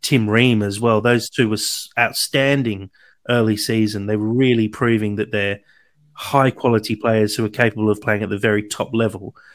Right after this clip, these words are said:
And we saw such a drop off after the World Cup, and it, it might be a bit of fatigue. It, it could be anything, but we are starting to see that Robinson, and we, we start to understand why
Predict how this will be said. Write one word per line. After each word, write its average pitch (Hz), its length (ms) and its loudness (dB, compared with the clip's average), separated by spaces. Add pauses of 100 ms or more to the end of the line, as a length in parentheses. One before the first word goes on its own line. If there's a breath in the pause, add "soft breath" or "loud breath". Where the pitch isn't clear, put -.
(180 soft breath)
And 123 120 2
we 127 80 8
saw 139 260 4
such - 320 0
a 123 60 -6
drop - 260 0
off 113 160 0
after 113 240 2
the 107 80 0
World 107 260 2
Cup, 107 220 0
and 113 100 0
it, 120 100 -2
it 127 60 2
might 139 360 6
be 117 300 2 (260 soft breath)
a - 40 -20
bit 120 120 8
of 113 80 -2
fatigue. 123 640 0
It, 123 260 -2
it 131 160 -4
could 110 160 -2
be 110 140 4
anything, 107 480 0
but 101 220 0 (480 loud breath)
we 127 120 10
are 127 180 12
starting 120 380 6
to - 60 -8
see - 160 -2
that 107 160 2
Robinson, 113 400 2
and 117 80 2
we, 127 180 4
we 135 160 4
start - 400 4
to - 80 0
understand 123 480 2
why 120 400 6